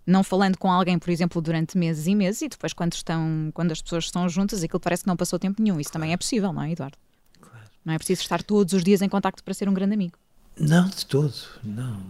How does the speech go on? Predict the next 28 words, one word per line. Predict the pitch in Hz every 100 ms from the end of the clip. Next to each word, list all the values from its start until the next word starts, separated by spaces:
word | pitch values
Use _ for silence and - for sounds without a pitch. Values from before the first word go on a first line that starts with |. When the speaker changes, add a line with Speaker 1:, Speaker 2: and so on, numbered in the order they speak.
| 98
Speaker 2:
Depende | - - 175 180
das | 123 -
coisas | 127 123 117
que | -
nós | 110 117
lhe | -
confiamos, | 110 104 - 104 123 -
como | 95 95
é |
evidente. | 95 95 90 98 107 - - - - - - -
Há | 101 104
amizades | 110 110 107 117 -
que | -
funcionam | 143 - 143 156
como | - 143
o |
nosso | 143 147
tio | - 131
da | 139
América, | 143 117 135 127 - 92
que | - -
nem | 113
<laughs> | 113
sempre | - 123 127
estamos | - 107 98
com | -
aquela | 98 113
pessoa, | 110 - - 113 127